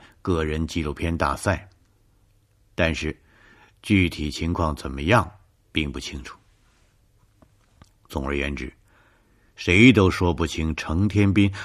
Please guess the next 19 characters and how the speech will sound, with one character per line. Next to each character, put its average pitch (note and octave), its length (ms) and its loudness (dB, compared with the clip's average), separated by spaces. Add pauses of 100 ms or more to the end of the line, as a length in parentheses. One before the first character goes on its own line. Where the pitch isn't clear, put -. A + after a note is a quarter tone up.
好 D2+ 460 0
端 G#2+ 360 6
端 D#2+ 260 2
的 C#2 120 -8 (280)
为 F2+ 240 2
什 D2 160 -6
么 D#2 100 -2
要 D2+ 140 0
自 - 180 -6
杀。 F#2 400 -6 (1400)
然 D2+ 160 -2
而， C#2 160 -4 (420)
现 E2 240 2
场 C2+ 220 -6
勘 D#2 260 -2
查 D2 160 -4
的 D2 120 -6
结 D#2 240 -2
论 B2 160 4